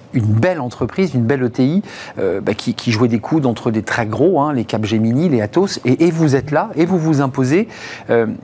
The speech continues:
de quoi vous avez besoin aujourd'hui ? Parce que j'ai le sentiment qu'avec cette accélération de la transformation,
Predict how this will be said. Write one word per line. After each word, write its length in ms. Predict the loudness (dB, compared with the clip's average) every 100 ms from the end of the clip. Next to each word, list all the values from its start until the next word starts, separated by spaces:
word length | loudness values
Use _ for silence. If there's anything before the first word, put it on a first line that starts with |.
| -4
de 120 | -2
quoi 220 | 0 0
vous 220 | 0 0
avez 140 | 0 0
besoin 340 | 0 0 0
aujourd'hui ? 380 | 2 0 0 -4
Parce 140 | -4
que 80 | 0
j'ai 100 | 2
le 60 | 2
sentiment 420 | -2 0 0 0
qu'avec 280 | 0 -2 -2
cette 240 | -2 -2
accélération 720 | -4 -2 0 2 0 -2 0
de 60 | 0
la 60 | -2
transformation, 580 | -2 0 0 2 0